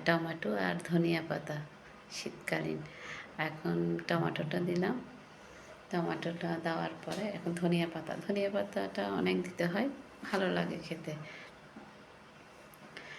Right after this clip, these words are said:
আমি আবার ঢেকে দেব, ধনিয়া পাতা ভালোভাবে দিয়ে ঢেকে দিলাম একটু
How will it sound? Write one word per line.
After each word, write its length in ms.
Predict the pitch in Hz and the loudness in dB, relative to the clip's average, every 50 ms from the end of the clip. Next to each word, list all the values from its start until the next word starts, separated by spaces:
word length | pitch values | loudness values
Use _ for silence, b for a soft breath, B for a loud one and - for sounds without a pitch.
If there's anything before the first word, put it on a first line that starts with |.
| B B - - - - - - - - - - - - - - - 160 - - - - - - - - - - - - - - - - - - - - - - - - | B B -16 -16 -16 -16 -16 -16 -16 -16 -18 -18 -18 -18 -16 -16 -16 -16 -16 -16 -16 -16 -16 -16 -18 -18 -20 -20 -20 -20 -20 -20 -20 -20 -20 -20 -20 -18 -18 -8 2 4
আমি 260 | 151 160 160 160 160 | 6 6 6 6 4
আবার 280 | 160 160 - 175 180 180 180 - - | 2 2 2 2 2 2 2 0 -2
ঢেকে 220 | 175 175 185 185 | 0 2 2 2
দেব, 260 | 180 185 180 180 175 | 2 2 2 2 2
ধনিয়া 320 | 175 190 175 175 170 170 170 170 | 4 6 6 6 6 4 4 2
পাতা 220 | 170 170 180 175 | 2 2 2 2
ভালোভাবে 540 | 175 170 180 170 170 165 170 165 165 175 175 | 2 4 4 4 4 4 2 2 4 4 4
দিয়ে 380 | 175 175 175 170 170 175 - 240 - B B B B B B B B B B B B B B B - - - - - 170 165 | 4 4 4 4 4 4 4 2 -2 B B B B B B B B B B B B B B B -16 -18 -16 -6 -2 0 2
ঢেকে 260 | 165 180 175 - 175 | 4 4 2 2 0
দিলাম 380 | 170 170 170 170 175 190 247 277 - - - - - - - - - - - - | 0 2 2 2 2 2 2 0 -4 -8 -14 -16 -18 -18 -18 -18 -18 -6 -4 -2
একটু 460 | - 170 - - 185 185 180 180 180 | -2 0 2 2 4 4 4 2 0